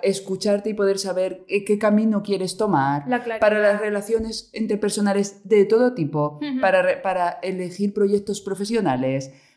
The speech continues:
Speaker 1: para cuidarte, para saber cómo alimentarte, hasta cuándo hacer ejercicio, cómo descansar. O sea, para todo me parece que si no abrimos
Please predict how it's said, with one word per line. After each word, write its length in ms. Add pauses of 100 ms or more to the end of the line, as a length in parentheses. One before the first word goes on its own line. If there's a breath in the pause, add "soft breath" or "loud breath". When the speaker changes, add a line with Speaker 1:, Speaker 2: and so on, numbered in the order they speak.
Speaker 1:
para 340
cuidarte, 680 (500)
para 160
saber 300
cómo 160
alimentarte, 920
hasta 260
cuándo 240
hacer 160
ejercicio, 840
cómo 200
descansar. 720
O 60
sea, 340
para 260
todo 200
me 100
parece 320
que 120
si 100
no 100
abrimos 540